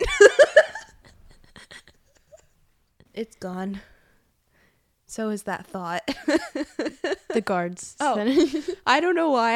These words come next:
Speaker 1: I liked 'em. I just thought they were, like, you couldn't see their face. It's kinda like Rebels, how all of the Imperials have, like,
Speaker 2: Yeah.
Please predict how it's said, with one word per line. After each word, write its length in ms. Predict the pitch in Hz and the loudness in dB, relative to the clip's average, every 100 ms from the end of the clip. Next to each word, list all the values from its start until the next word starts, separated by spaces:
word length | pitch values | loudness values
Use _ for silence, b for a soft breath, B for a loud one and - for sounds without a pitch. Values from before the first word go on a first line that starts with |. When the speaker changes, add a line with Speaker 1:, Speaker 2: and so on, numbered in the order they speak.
| 233 | 0
Speaker 1:
I 60 | |
liked 280 | 196 202 202 190 | 0 -2 -4 -6
'em. 100 | 180 | -6
I 140 | 180 | -8
just 200 | 208 - | -10 -10
thought 220 | 196 180 - | -8 -8 -10
they 120 | 190 | -12
were, 180 | 190 180 - _ | -12 -14 -18 _
like, 160 | 247 - | -10 -6
you 80 | 254 | -6
couldn't 260 | - 285 | -6 -8
see 160 | 269 269 | -10 -8
their 140 | 226 | -8
face. 320 | 185 185 185 - | -6 -8 -8 -10
It's 140 | 214 | -12
kinda 160 | - 269 | -8 -6
like 140 | 240 | -6
Rebels, 600 | 190 190 185 208 220 220 - | -6 -8 -6 -6 -6 -8 -12
how 300 | 202 185 - _ | -10 -10 -12 _
all 220 | 190 185 | -12 -8
of 140 | 185 185 | -10 -8
the 160 | 185 175 | -10 -10
Imperials 560 | 185 175 - 185 190 | -12 -12 -12 -10 -4
have, 80 | 208 | 0
like, 60 | 214 | 0
Speaker 2:
Yeah. 320 | 185 165 | 0 -4